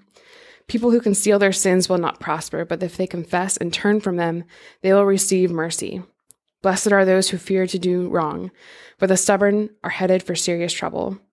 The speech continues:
A wicked ruler is as dangerous to the poor as a roaring lion or an attacking bear. A ruler with no understanding will oppress his people, but one who hates corruption will have a long life. A murderer's tormented conscience will drive him into the grave. Don't protect him.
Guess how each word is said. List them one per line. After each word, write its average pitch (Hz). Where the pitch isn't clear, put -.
A 196
wicked 190
ruler 185
is 190
as 175
dangerous 196
to 202
the 208
poor 175
as 165
a 170
roaring 180
lion 165
or 160
an 160
attacking 165
bear. 160
A 202
ruler 202
with 214
no 190
understanding 190
will 175
oppress 175
his 196
people, 180
but 175
one 180
who 208
hates -
corruption 170
will 165
have 160
a 165
long 156
life. 170
A 196
murderer's 190
tormented 190
conscience 190
will 175
drive 170
him 190
into 180
the 185
grave. -
Don't 185
protect -
him. 190